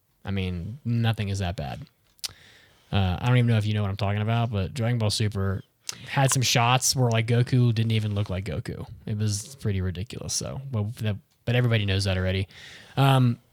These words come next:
but overall, like, I thought the movie was pretty enjoyable. It's, um, it's not that long. I mean, it's about, what is it, like, ninety minutes? It's a hundred minutes.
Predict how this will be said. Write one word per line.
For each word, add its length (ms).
but 220
overall, 600
like, 180
I 140
thought 180
the 60
movie 240
was 160
pretty 300
enjoyable. 680
It's, 440
um, 400
it's 320
not 280
that 180
long. 600
I 80
mean, 160
it's 180
about, 340
what 100
is 100
it, 80
like, 140
ninety 340
minutes? 560
It's 180
a 40
hundred 380
minutes. 540